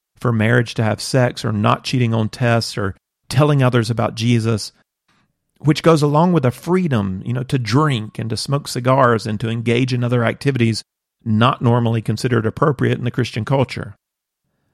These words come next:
So in a gospel environment of grace, the young believer commits to morality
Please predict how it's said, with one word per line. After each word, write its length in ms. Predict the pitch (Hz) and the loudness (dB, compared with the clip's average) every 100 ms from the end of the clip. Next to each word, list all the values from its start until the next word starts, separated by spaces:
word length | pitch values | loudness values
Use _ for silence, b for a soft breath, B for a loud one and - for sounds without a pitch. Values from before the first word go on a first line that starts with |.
| _ _ _ _ - | _ _ _ _ -6
So 120 | 120 | 0
in 60 | 123 | 0
a 60 | |
gospel 480 | 120 143 175 - 147 | 0 0 0 2 0
environment 480 | 120 123 123 117 107 | 2 2 4 2 0
of 120 | 107 | -2
grace, 480 | 143 160 180 120 - | -2 0 0 -2 -2
the 160 | - | -4
young 300 | 123 135 160 | -2 0 0
believer 540 | 143 123 123 127 120 117 | 0 0 0 0 0 -2
commits 720 | - 104 117 139 226 - - | -2 -4 0 2 2 0 -10
to 140 | - 127 | -4 -2
morality 880 | 117 113 127 151 120 101 98 123 | 0 2 6 6 6 4 0 -4